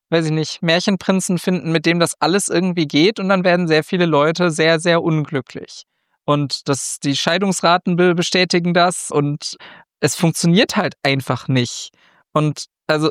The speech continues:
es funktioniert im gesellschaftlichen Schnitt halt einfach nicht. Deswegen sage ich halt, habe ich das so provokant auch formuliert, dass ich denke, dass das keine Zukunft hat. Das hat, ist halt einfach kein besonders gutes Modell,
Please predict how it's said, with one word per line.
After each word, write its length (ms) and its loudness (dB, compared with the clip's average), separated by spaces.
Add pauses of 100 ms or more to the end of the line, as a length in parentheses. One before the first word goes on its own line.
es 140 0
funktioniert 420 2
im 160 2
gesellschaftlichen 600 0
Schnitt 320 0
halt 140 -2
einfach 360 -2
nicht. 240 -4
Deswegen 380 0
sage 240 0
ich 120 -6
halt, 160 0
habe 300 -2
ich 60 -4
das 180 0
so 160 2 (180)
provokant 520 0
auch 120 0
formuliert, 720 0
dass 140 0
ich 100 -2
denke, 240 0
dass 140 0
das 180 -4
keine 240 0
Zukunft 480 -4
hat. 160 -2
Das 120 -6
hat, 180 0
ist 100 -2
halt 160 -4
einfach 320 -2
kein 400 -2 (260)
besonders 440 0
gutes 340 0
Modell, 460 2